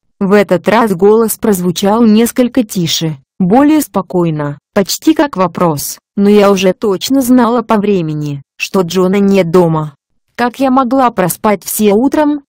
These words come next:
пока он собирался, и смотреть этот неприятный и тревожный сон?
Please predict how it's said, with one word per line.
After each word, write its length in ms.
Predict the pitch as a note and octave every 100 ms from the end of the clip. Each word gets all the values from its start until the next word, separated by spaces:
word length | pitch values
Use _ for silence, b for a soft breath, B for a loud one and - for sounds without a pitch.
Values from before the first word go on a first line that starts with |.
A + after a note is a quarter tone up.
| _
пока 300 | F3+ E3+ F#3+
он 220 | G#3+ D4
собирался, 840 | D4 B3 G3+ G3+ F3+ C#3+ - D3 C#3 _
и 80 | A3+
смотреть 520 | - B3+ A3+ B3+ A#3
этот 260 | G3 G#3 -
неприятный 680 | A#3+ G#3 F#3 F3+ E3+ G3+ F#3+
и 60 |
тревожный 540 | F#3 G3+ F3+ F#3+ F#3+ F3
сон? 440 | - A3 A#3+